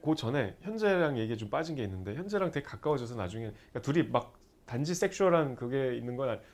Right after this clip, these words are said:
그것만 있는 건 아니고 둘이 나-, 여행도 가잖아요.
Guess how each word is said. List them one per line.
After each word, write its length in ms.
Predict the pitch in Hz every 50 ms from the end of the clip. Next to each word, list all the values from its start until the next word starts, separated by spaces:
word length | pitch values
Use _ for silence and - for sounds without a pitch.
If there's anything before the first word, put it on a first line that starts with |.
| _
그것만 340 | - 120 135 151 170 170 151
있는 140 | 120 110 120
건 120 | 151 160
아니고 440 | 117 90 92 107 151 160 120 90 - - - - - - -
둘이 140 | 156 170
나-, 160 | 156 117 113 127
여행도 260 | 120 131 185 214 226
가잖아요. 540 | 175 120 101 104 98 117 143 147 107 92 101